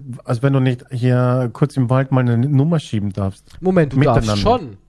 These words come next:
Speaker 2: Miteinander
Speaker 1: Mit den
Speaker 2: okay.
Speaker 1: Men-, mit einem anderen Menschen.
Speaker 2: Wenn die Birke zusehen darf,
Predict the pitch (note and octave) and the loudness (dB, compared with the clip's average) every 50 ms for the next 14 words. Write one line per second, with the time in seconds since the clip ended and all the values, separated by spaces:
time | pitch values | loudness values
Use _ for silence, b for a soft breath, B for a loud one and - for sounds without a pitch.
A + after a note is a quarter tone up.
0 | _ _ - C3 C#3+ D3+ - - D3+ D#3+ E3 E3 E3+ E3 D3 E3 D#3 F3+ E3+ A3 | _ _ -8 -2 -2 -2 0 0 -2 0 -2 0 2 2 2 2 2 2 2 2
1 | A3 A3 F3+ - F#3 D3+ E3 D#3 - D#3 D#3 D3+ D3+ D#3+ D#3+ D#3+ D#3 D#3+ D#3+ E3 | 2 2 2 2 2 0 0 0 0 0 0 2 0 0 0 0 0 0 0 0
2 | D#3+ - - - C#3 A#2 G#2 A#2+ - _ _ _ _ - - C3+ C#3+ D3+ D3+ D3+ | -2 -6 -6 -6 -6 -6 -6 -8 -12 _ _ _ _ -10 -4 -2 0 0 2 2
3 | D3 - D3 D3 - - D3 - - - C#3+ C#3+ B2+ A#2 D3 E3 F3 E3+ F3+ F3+ | 2 4 4 2 4 2 0 0 0 -6 -4 -4 -2 -2 -2 -2 -2 0 0 0
4 | G#3+ A3+ - - - - | 0 0 -2 -6 -20 -20